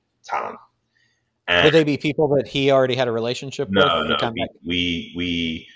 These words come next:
Speaker 1: sourced them pretty much from scratch. I think what we did is we identified connections that we did have in the country and
Speaker 2: Okay.
Speaker 1: found a recruiting source, and then had that recruiting source find us a handful of candidates that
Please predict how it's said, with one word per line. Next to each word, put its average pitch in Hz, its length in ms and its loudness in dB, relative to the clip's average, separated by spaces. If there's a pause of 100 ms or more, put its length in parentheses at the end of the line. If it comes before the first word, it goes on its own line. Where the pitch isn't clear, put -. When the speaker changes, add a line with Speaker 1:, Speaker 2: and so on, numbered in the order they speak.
(160)
Speaker 1:
sourced 120 380 4
them 107 120 2
pretty 104 200 2
much 92 140 4
from 87 140 -6
scratch. - 380 0
I 87 60 0
think 117 180 0
what 110 160 4
we 101 80 0
did 95 200 2
is 87 120 -4
we 85 80 0
identified 90 800 0
connections 85 600 -6
that - 80 -12
we 73 220 -14
did 78 140 -6
have 87 220 -4
in 87 80 -8
the 87 60 -8
country 98 600 -6 (260)
and - 220 -4
Speaker 2:
Okay. - 160 -4
Speaker 1:
found 92 300 0
a 80 100 -8
recruiting 82 500 -4
source, - 800 -8 (160)
and 85 100 -8
then 85 140 0
had 87 300 0
that 80 160 0
recruiting 85 440 -4
source 78 540 -6
find 82 320 -2
us - 500 -4
a 73 60 -12
handful 80 480 -8
of 76 120 -8
candidates 78 600 -8
that 64 180 -8